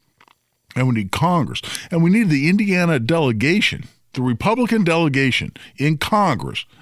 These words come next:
Is, is Andre Carson gonna pick up this, <laughs> this, this, this,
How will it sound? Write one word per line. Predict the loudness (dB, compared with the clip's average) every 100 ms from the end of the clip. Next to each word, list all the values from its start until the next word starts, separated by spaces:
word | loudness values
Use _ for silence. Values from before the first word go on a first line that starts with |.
| -6
Is, | -6 -6
is | -4 -2 0
Andre | 0 0 -2
Carson | -4 -4 -4 -4 -4
gonna | -4 -6 -6
pick | -6 -4
up | -8 -4
this, | -4 -2 -6 -10 -4 -4 -6 -4 -4 -4
<laughs> | -6 -6 -10 -8 -6 -2
this, | -2 -2
this, | -2 -4 -4 -4
this, | -6 -6